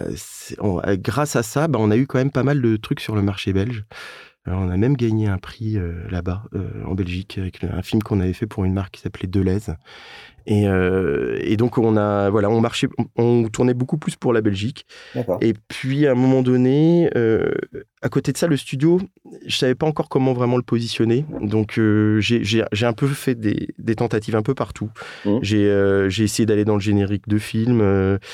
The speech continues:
Speaker 1: j'ai essayé d'aller dans la série, euh, j'ai, j'ai tâtonné, en fait.
Speaker 2: Et il y
Speaker 1: J'ai,
Speaker 2: avait,
Speaker 1: en même
Speaker 2: il y avait que toi qui se posais ces questions de vers où prospecter, euh, tout ça ?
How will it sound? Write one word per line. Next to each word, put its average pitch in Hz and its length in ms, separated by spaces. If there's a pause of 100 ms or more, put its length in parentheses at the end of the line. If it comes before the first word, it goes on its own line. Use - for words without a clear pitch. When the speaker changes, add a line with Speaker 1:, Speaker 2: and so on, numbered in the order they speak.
(140)
Speaker 1:
j'ai 104 140
essayé 101 220
d'aller 101 200
dans 98 100
la 95 100
série, 113 680
euh, 90 220
j'ai, 98 180
j'ai 110 200
tâtonné, 104 440
en 80 80
fait. 82 120
Speaker 2:
Et 113 100
il - 20
y 123 100
Speaker 1:
J'ai, 123 100
Speaker 2:
avait, 139 40
Speaker 1:
en 117 60
même 120 140
Speaker 2:
il - 20
y 117 40
avait 131 140
que 160 140
toi 156 280
qui - 160
se - 80
posais 127 280
ces 120 180
questions 147 460
de 113 680
vers 107 220
où 123 80
prospecter, 123 720
euh, 107 320
tout 107 140
ça ? 143 320